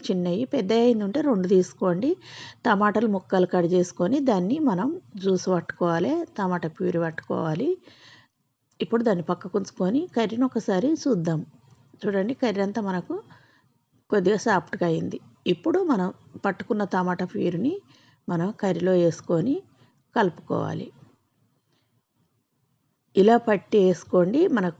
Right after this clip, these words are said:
కర్రీ అయితే సూపర్ ఉంటుందండి. ఇప్పుడు అంతా మనం కలిసేటట్టు కలుపుకున్నాక మూత పెట్టేసి మళ్ళొక నిమిషం పాటు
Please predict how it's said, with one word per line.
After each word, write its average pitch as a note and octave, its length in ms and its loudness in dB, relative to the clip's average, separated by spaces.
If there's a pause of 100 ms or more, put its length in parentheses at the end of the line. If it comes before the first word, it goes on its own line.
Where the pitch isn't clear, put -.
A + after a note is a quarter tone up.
కర్రీ F#3 280 0
అయితే G3+ 200 0
సూపర్ F#3 420 -4
ఉంటుందండి. E3 560 -2 (4000)
ఇప్పుడు G3 240 -2
అంతా F#3+ 280 -2 (280)
మనం F#3+ 260 -4 (1000)
కలిసేటట్టు F#3 520 -2
కలుపుకున్నాక F3 760 -2 (340)
మూత F3+ 200 -4 (100)
పెట్టేసి F3 540 0 (720)
మళ్ళొక F#3 380 0
నిమిషం E3+ 340 -4
పాటు F3 340 -4